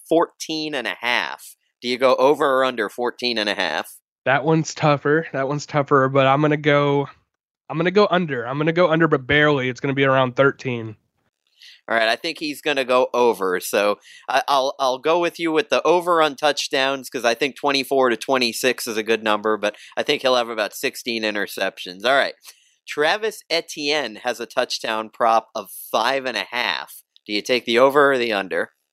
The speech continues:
Speaker 2: Ah, that one's another <laughs> tough one. It depends on James Robinson. Um, I'm gonna go under, and it's only because I think that he's gonna get vultured a lot. I think Snoop Conner, I think James Robinson is gonna come in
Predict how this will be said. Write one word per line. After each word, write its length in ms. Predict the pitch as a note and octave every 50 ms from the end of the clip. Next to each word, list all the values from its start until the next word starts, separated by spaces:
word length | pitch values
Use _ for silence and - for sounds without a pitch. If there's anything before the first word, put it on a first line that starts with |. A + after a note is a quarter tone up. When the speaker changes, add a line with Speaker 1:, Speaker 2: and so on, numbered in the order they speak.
| _ _ _ _ _ _ _ _ _ _ _ _ _
Speaker 2:
Ah, 480 | F3 F3+ F3+ F3 E3+ D#3 D3 C3+ - - - E3
that 160 | E3 E3 F3
one's 180 | F3 F3+ D#3+
another 400 | E3 E3 D#3 D3 - G#3+ F#3 D#3+
<laughs> 0 |
tough 320 | D#3 - E3+ D#3+ D#3+ E3 -
one. 220 | D3+ D#3 D#3 D#3
It 80 | D3+ D3
depends 340 | C#3+ B2 - D#3+ D#3+ D#3+ E3+
on 160 | D#3+ D#3 D3
James 320 | C#3 C#3+ D3 D3 C#3+ C3+
Robinson. 720 | C#3 C#3 C#3+ D#3 D#3+ E3+ E3+ - - F#3 F#3 F#3 F3+ D#3+ - -
Um, 460 | - B2+ B2+ C3+ C3 B2+ B2 B2+ - _ - _ -
I'm 220 | D#3 F#3+ G#3 G#3
gonna 180 | G#3+ A3 A3 F#3+
go 200 | F3 F3+ E3 D#3 -
under, 420 | C3 D3 D#3 D#3 E3 F3+ F#3 F#3 - _ -
and 140 | E3 D#3 D3+
it's 140 | D3 D3 -
only 260 | D#3 E3 F3+ F#3 F3
because 320 | E3 D#3+ D#3 - E3 D3+ C#3
I 100 | C3 C3
think 280 | C3+ D3+ D3+ C#3+ -
that 80 | D3+ B2+
he's 160 | C3+ C3+ C3+
gonna 180 | C#3+ C#3 C3 B2+
get 140 | B2 A2+
vultured 380 | A#2 A#2 A#2+ B2+ - - D3 C#3+
a 40 | C#3
lot. 300 | C#3 C#3 C#3+ D3 - -
I 60 | B2
think 280 | B2 B2 A#2+ B2 _ -
Snoop 220 | - - C3+ -
Conner, 480 | - - B2+ C3 C3 C3 C3 C3+ C3 - - - - - _
I 80 | B2
think 140 | B2 B2 A2+
James 200 | B2 A#2+ A#2+ A2+
Robinson 460 | A#2+ A#2+ B2 B2 B2+ C3 B2+ C#3+ C3+
is 80 | B2+ A#2+
gonna 140 | C3 B2 A#2+
come 200 | - C3+ C3+ C3
in 220 | C3 B2+ B2+ B2+